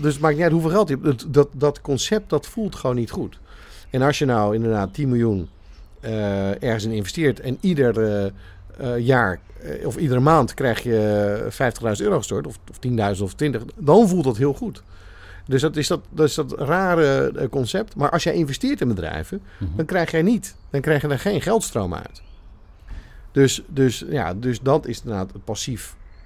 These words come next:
Speaker 1: eh, inkomen, eh, component. En, en dat werkt g-,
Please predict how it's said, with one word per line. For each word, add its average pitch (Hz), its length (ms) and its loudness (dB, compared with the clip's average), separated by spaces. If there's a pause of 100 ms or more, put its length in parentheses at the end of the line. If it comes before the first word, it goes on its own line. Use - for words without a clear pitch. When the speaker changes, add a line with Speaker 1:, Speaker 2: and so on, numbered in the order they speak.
(560)
Speaker 1:
eh, - 160 -14
inkomen, 160 640 2 (100)
eh, 143 160 -2
component. 143 520 -4 (420)
En, 107 240 -6
en 113 160 -2
dat 120 220 4
werkt 120 440 2
g-, - 220 -10